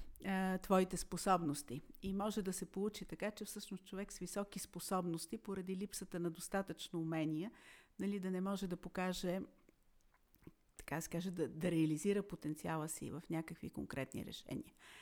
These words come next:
Сега, има и една друга гледна точка, пак към този въпрос. Ако приемем, че единия модел на творчество е решаване на проблеми, защото това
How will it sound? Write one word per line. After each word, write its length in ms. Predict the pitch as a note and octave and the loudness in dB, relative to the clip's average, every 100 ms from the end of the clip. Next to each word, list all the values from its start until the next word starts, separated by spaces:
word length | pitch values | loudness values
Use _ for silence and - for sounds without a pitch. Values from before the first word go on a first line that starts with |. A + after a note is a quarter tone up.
| - - - - | -18 -18 -18 -2
Сега, 300 | - F#3+ E3 | 4 6 8
има 220 | - C4 D4 | 10 10 12
и 60 | |
една 180 | C4 B3+ | 10 8
друга 380 | G3+ A3 C4 B3 | 8 8 10 10
гледна 380 | F3 D#3+ C#3+ C#3+ | 8 6 6 2
точка, 420 | D3 C#3+ - F#3+ | 0 -2 -4 -6
пак 260 | - C#3+ | -4 -6
към 160 | - - | -6 -8
този 300 | - - F3 | -6 -6 -6
въпрос. 480 | - - A#3+ C#4 - - - - - - - - | -8 -4 -2 -2 -4 -14 -20 -20 -20 -20 -18 -2
Ако 180 | F#3+ - | 0 2
приемем, 400 | F#3 A3+ C4 B3+ | 6 8 8 6
че 300 | A#3 G#3+ G#3 | 6 6 4
единия 680 | - F#3 E3 A#3 B3 B3 A3 | 4 2 6 8 10 10 8
модел 500 | G3+ F#3 E3+ G3+ G#3 | 6 6 6 8 8
на 160 | G3+ F3 | 6 4
творчество 640 | F3+ F#3+ G3 F#3+ F3 F3+ | 4 2 2 -2 -2 0
е 60 | E3 | 0
решаване 460 | E3 E3+ D#3+ E3 | 0 0 0 0
на 100 | E3+ | -2
проблеми, 640 | - - - - G1+ G1+ C4+ | -4 -8 -6 -6 -6 -6 -8
защото 240 | - - - | -12 -18 -12
това 120 | - | -10